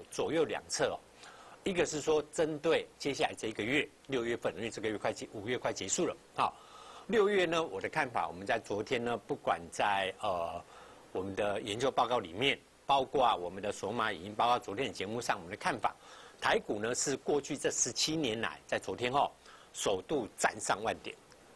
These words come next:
十七年哦，又哈，十七年对，因为以开高低收来看，而不是说盘中一个突破又拉回，而是说它从开盘之后一直到收盘，当天的开高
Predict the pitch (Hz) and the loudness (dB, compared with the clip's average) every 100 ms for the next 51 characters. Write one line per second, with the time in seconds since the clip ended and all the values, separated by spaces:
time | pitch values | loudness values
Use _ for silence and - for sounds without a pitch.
0 | - - 95 - 151 117 113 120 - - | -4 -2 2 2 4 4 4 2 -4 -20
1 | - 151 143 - 110 - 139 90 - 110 | -4 0 2 0 -2 0 -2 -2 0 0
2 | - 160 135 - - - - - 127 - | -2 -2 -2 -4 -16 -18 -18 -4 -4 0
3 | 180 196 190 180 175 - 170 156 156 120 | 4 4 6 4 4 -2 -4 2 4 4
4 | 120 135 120 120 151 156 135 - 120 - | 2 -2 -4 -2 2 2 2 -4 -4 -2
5 | 127 131 120 120 - 104 123 131 123 110 | -2 -2 -2 -4 -2 -8 0 2 2 2
6 | 104 104 - - 117 131 - - - - | 2 0 -4 -6 -4 2 0 0 -14 -20
7 | - - - 240 165 160 214 220 160 110 | -20 -2 2 4 2 2 2 2 2 -2
8 | - 147 156 160 - - 190 - - 135 | 0 0 4 2 2 -8 -8 -6 2 2
9 | - 135 135 - - - - - - - | 2 0 0 -4 -10 -16 -20 -20 -20 -20
10 | - 190 180 170 170 160 127 - - 151 | 2 4 4 0 0 2 0 0 0 0
11 | 139 131 | 2 2